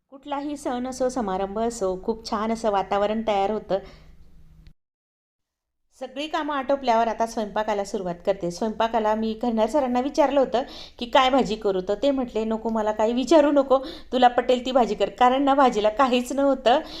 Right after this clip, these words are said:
म्हणजे ज्या भाज्या होत्या त्या खरणार सरांना आवडत नाही. आता तोडली होती ती कोरडी होते, डेबुळी असते मिरची, ती कोरडी होते. तर म्हटलं, "मग काय करू?" तर म्हटलं, "जरा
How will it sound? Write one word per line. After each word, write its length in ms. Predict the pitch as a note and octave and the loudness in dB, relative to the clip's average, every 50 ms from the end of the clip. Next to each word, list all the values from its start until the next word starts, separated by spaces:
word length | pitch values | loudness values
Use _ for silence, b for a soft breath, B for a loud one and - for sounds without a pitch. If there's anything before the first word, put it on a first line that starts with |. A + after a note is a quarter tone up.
| B B B | B B B
म्हणजे 160 | A3 A#3 C4 | -2 -2 0
ज्या 240 | A#3+ C4 C#4 D4 D#4 | 4 6 6 6 6
भाज्या 320 | F4 E4+ C#4+ C4 D4+ D4 | 6 4 6 6 6 6
होत्या 360 | D#4 E4 D#4+ D#4+ - A3+ A3+ | 8 6 6 6 4 2 2
त्या 180 | A3+ - B3 B3 | 2 2 2 2
खरणार 340 | B3+ C#4+ C4+ A3+ A3 A3 A#3 | 4 4 2 2 4 2 0
सरांना 340 | A#3+ B3+ G#3 G3 G3 G#3+ A#3 | 0 0 -2 -2 -2 -2 0
आवडत 420 | - B3+ C4+ C4+ A#3 A3 A3 A3+ | 2 2 2 4 2 0 0 -2
नाही. 120 | F#3+ F3+ | -4 -2
आता 140 | F3+ F3+ G3 | 0 0 0
तोडली 340 | G3 - A#3+ A#3+ A#3 A#3+ B3+ | 2 2 2 2 2 -2 -2
होती 180 | B3 B3 A#3+ A3+ A3+ | -4 -4 -4 -6 -6
ती 60 | A#3 | -4
कोरडी 360 | A3+ - A#3+ A3 G#3+ G3 G#3 | 0 2 2 4 4 2 0
होते, 320 | G3+ F#3+ F3+ F#3 F#3 F#3 F#3 | 0 0 0 0 -2 -2 0
डेबुळी 380 | F#3 G#3 G#3+ G#3 G#3+ A3+ A3+ | 2 0 0 2 2 0 0
असते 360 | A3 G#3+ - - A3 B3 C4+ - B B B B B B B - | 0 -2 -4 -4 -4 -4 -4 -4 B B B B B B B 2
मिरची, 280 | A3 A3 A3 - B3 | 2 2 2 0 -4
ती 120 | B3 B3+ B3 | -4 -4 -2
कोरडी 340 | A#3+ C4+ B3+ A#3+ A#3+ B3 B3 | 4 4 6 6 6 4 4
होते. 260 | B3+ A#3+ A#3 G3 F#3+ F#3+ | 4 4 4 2 -2 -2
तर 80 | G#3+ G#3+ | -2 -2
म्हटलं, 300 | A3+ C4 C4+ C4 - B3+ | 0 -2 -2 0 0 0
"मग 140 | C4 C4+ C4 | 0 2 4
काय 180 | D4+ C4+ A#3+ | 4 4 4
करू?" 200 | A3+ - G3+ F#3+ F#3+ - | 2 0 -2 -2 0 0
तर 60 | G3+ | -2
म्हटलं, 260 | G#3 G3+ - - G3 | -2 -2 -2 -2 0
"जरा 240 | G3 G3+ G#3 G3 | 2 2 2 2